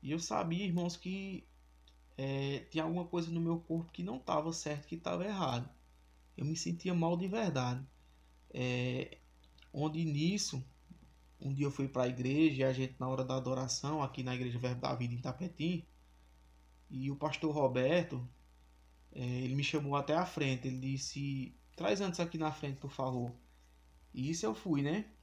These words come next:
E eu lembro que eu cheguei lá, ele olhou pra mim e disse, "Anderson",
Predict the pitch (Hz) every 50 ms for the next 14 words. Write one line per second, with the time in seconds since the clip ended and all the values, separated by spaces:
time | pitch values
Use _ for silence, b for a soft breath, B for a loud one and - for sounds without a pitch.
0 | - - - - - - - - - - 139 139 139 135 139 139 139 - 151 139
1 | - - 147 143 139 139 135 131 139 147 151 147 135 131 135 131 - 143 139 139
2 | 131 127 135 139 147 156 160 156 - - 147 135 135 135 139 135 - 160 160 160
3 | 143 123 120 - 147 139